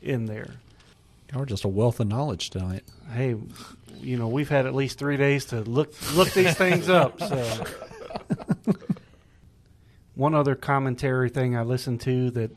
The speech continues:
Speaker 1: I thought was interesting, um, and,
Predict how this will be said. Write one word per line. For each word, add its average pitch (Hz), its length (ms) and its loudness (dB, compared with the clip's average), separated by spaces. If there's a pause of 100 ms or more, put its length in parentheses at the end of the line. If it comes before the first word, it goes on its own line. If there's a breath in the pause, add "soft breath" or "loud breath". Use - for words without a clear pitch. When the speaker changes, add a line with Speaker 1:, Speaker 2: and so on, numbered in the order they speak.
Speaker 1:
I 139 120 -6
thought 135 200 0
was 120 160 -4
interesting, 123 680 -4 (640 loud breath)
um, 117 560 -6 (920)
and, 135 160 -6